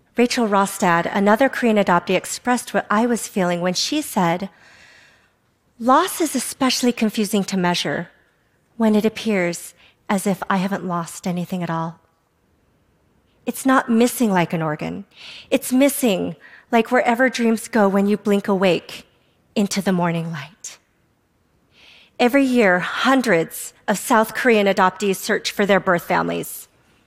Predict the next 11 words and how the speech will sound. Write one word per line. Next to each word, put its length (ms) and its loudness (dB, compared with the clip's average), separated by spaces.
And 80 2
Korean 320 2
agencies 560 0
report 380 0
that 100 -2
less 540 -2
than 140 4
fifteen 400 -2
percent 480 0
are 100 -2
successful. 840 -4